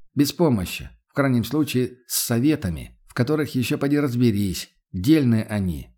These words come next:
или это полнейшая ересь и абсурд. А когда кто-то там...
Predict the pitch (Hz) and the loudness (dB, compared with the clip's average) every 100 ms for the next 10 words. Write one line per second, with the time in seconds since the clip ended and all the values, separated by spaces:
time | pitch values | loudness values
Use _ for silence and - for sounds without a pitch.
0 | _ 120 123 123 123 - 123 123 131 113 | _ 2 2 2 -4 -4 -2 0 0 -2
1 | 110 104 123 104 87 107 95 - 101 78 | -2 0 2 2 0 -6 -6 -6 -6 -6
2 | - _ _ _ _ _ _ 104 - 110 | -14 _ _ _ _ _ _ -6 -4 -2
3 | 117 123 123 110 104 - - 127 104 73 | 0 -2 -2 -4 -4 -6 -2 0 0 -4